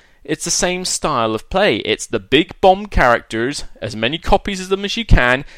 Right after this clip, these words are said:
and then supported by an economy package that is usually pinpoint exactly the same for every single deck,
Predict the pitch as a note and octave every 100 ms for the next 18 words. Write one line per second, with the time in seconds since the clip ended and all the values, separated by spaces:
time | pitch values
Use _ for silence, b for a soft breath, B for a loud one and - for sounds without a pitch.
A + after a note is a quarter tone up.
0 | B - B2 A#2+ C3+ C3 B2 C3 A#2+ A2
1 | G#2 - G3 G#3+ F3 - C#3 - F3 -
2 | G#2+ - A2+ G2 G#2+ G3 G3 E3+ D3+ C#3+
3 | B B B - - - A#3 A3+ G#3 G3+
4 | F3+ - _ - D3+ B2+ C3+ D#3+ - G3+
5 | G3+ F#3 - G3+ C3 G2 G#2+ C#3 - _
6 | C#3+ C3 B2 B2 C3 A2+ A2+ G#2+ - -
7 | F#3 A#2 F#3+ -